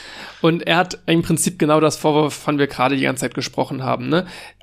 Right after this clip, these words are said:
Alle Interaktionen im Internet sollen in eine Plattform verknüpft werden. Shoppen, arbeiten, spielen, Fitnesskurse et cetera. Alles in einem Account, alles in einer Plattform.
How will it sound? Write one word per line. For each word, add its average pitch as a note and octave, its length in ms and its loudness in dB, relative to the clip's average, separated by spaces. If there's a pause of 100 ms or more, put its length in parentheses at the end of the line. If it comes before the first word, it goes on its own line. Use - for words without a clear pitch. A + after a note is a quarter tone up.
(120)
Alle E3 260 2
Interaktionen D3+ 760 0
im D3+ 60 -2
Internet D3+ 460 2
sollen C#3 200 2
in C3+ 140 -2
eine D3 260 0
Plattform C#3+ 400 -4
verknüpft - 480 -6
werden. C#3 380 2
Shoppen, D3+ 360 -2
arbeiten, C3+ 500 0
spielen, C3+ 360 -2
Fitnesskurse B2+ 720 -4
et - 100 -8
cetera. B2+ 540 0 (240)
Alles C3+ 320 0
in C#3+ 120 -6
einem B2+ 220 -2
Account, D3 540 0
alles C3 300 0
in - 100 -8
einer B2 220 -4
Plattform. C#3 560 -2